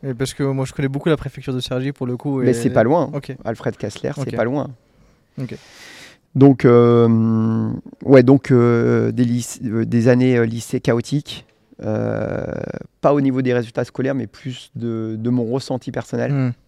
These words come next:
Speaker 1: Euh, pas de futur, quoi. Pas de, pas de choses qui se dessinent dans ma tronche, quoi, sur,
Speaker 2: Hmm.
Speaker 1: euh, quelque chose de, de très clair, tu vois. Donc, euh, tu, à un moment, au lycée, tu te poses la question, qu'est-ce que je veux faire, où est-ce que je veux aller, et cetera.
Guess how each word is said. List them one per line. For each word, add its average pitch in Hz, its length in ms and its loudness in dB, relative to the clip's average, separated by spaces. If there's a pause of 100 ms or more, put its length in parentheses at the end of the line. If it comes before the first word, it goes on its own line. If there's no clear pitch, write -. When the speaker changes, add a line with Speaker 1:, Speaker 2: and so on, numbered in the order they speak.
(1800)
Speaker 1:
Euh, 71 180 -2 (100)
pas 139 80 6
de - 80 0
futur, - 440 -10
quoi. - 180 -10
Pas 127 180 -2
de, 120 160 -4 (160)
pas 131 120 0
de 135 80 2
choses 156 220 -6
qui - 140 -10
se 117 60 -10
dessinent 131 400 -4
dans 120 100 -4
ma 110 140 -8
tronche, - 300 -12
quoi, 104 140 -14
sur, 123 300 -4
Speaker 2:
Hmm. 120 120 2
Speaker 1:
euh, 107 220 -2
quelque - 220 -16
chose 131 220 0
de, 107 100 -4
de 104 140 -4
très - 260 -6
clair, - 260 -8 (200)
tu - 80 -20
vois. - 160 -14 (1000)
Donc, 127 380 2
euh, 117 500 2
tu, - 140 -14 (480)
à 104 60 -2
un - 20 2
moment, 135 640 4
au 127 100 2
lycée, 120 420 0
tu - 160 -10
te - 40 -20
poses 120 180 -6
la 113 80 -4
question, 123 560 -6
qu'est-ce 117 200 -12
que 117 100 -10
je 98 100 -12
veux 101 80 -12
faire, 120 360 -4
où - 60 -16
est-ce - 100 -18
que - 100 -18
je 107 100 -14
veux 107 100 -6
aller, 113 120 -4
et 113 100 -8
cetera. 113 480 -6